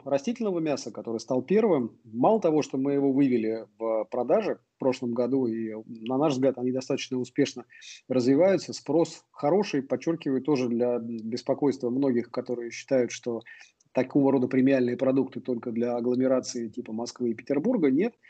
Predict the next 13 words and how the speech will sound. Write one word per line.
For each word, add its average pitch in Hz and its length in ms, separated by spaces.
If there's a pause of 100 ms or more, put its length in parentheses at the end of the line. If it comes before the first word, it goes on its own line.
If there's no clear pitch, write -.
(260)
у - 40
нас 170 160
очень 143 220
успешно 156 400
этот 120 240
продукт 131 340
продается 120 580
и 110 60
в - 80
Сибири 160 340
в - 60
том 120 160
числе, 110 360